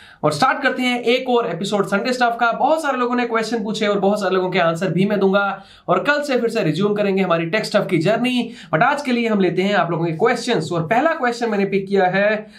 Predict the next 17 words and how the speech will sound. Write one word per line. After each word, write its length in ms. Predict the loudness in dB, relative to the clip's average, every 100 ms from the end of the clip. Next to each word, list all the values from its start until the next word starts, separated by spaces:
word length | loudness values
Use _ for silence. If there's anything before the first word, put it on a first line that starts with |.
| -6
जगजोत 580 | 0 2 2 0 0 0
सिंह 160 | -2 0
जी 160 | 0
का। 420 | 2 0 0 -6 -2
पहला 280 | 0 2 0
ही 200 | 0 0
rapid 320 | 0 -4 0
fire 200 | 0 0
यहाँ 180 | -2 0
पे 60 |
आ 60 | 0
चुका 200 | 0 -2
है। 80 | 0
वो 80 |
कह 120 | -2 -2
रहे 120 | -2
हैं, 240 | -4 -8